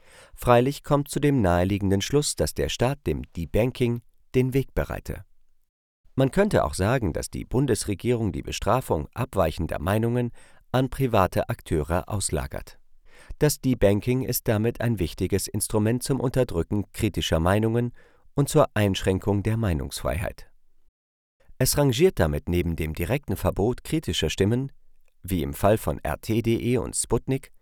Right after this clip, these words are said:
der Zensur der sozialen Netzwerke unter dem Deckmantel des Kampfes gegen Desinformation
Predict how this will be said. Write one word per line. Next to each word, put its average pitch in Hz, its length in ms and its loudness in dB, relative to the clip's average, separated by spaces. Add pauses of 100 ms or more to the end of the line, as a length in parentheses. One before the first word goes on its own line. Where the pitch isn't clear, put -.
(640)
der 131 160 6
Zensur 147 500 4
der 73 160 0
sozialen 92 520 0
Netzwerke 113 640 2
unter - 240 -4
dem 71 160 -6
Deckmantel 113 500 -2
des 76 200 -4
Kampfes 113 440 -2
gegen 76 300 -6
Desinformation 110 840 0